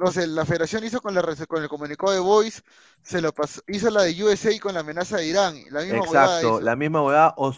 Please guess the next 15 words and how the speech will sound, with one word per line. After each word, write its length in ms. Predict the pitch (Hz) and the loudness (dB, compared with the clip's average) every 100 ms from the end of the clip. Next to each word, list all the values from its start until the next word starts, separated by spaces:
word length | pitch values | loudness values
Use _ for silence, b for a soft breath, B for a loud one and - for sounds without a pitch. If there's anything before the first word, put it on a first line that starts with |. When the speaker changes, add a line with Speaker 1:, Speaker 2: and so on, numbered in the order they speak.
| - | -4
Speaker 2:
o 100 | 127 | -2
lo 140 | 127 | -2
que 80 | 151 | -4
hizo 140 | 175 | -4
la 180 | 165 127 | 0 0
Pepa 260 | 143 139 147 | 2 2 2
con 140 | 147 | 0
los 120 | 127 113 | -4 -4
billetes. 640 | 110 117 - 98 - _ _ _ | -4 -6 -6 -14 -20 _ _ _
Speaker 1:
Claro, 400 | 156 160 151 139 | -4 -2 -2 -6
exacto, 600 | 127 - 147 135 - 110 - | -10 -10 -10 -10 -12 -16 -8
sí, 260 | 117 120 | -8 -8
Speaker 2:
Exactamente, 20 | |
Speaker 1:
exacto. 500 | 113 104 104 98 95 | -10 -10 -12 -12 -14
Speaker 2:
sí. 220 | 98 95 | -12 -14